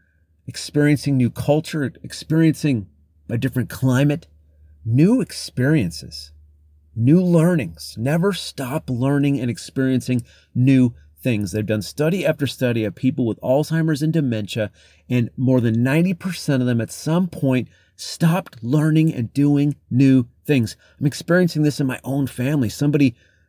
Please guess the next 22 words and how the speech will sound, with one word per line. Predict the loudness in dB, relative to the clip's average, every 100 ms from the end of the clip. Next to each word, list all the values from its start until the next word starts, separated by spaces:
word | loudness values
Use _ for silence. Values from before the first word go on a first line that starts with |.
| _ _ -2
who |
had | 0
the | 0
same | 0 0 2
job | 4 2 0
for | -6
forty | -6 -4 -2
years, | -4 -6
very | -6 -4 -4
admirable, | -2 -2 0 -2 -6 -12 -20 _ _ _ _ _ _ _ _ 0
drove | 2 2
the | 0
same | 2 4
way | 4
to | 4
work, | 4 0 0
got | 0 0
up | 0
at |
the | -4
same | -4 -2
time, | -2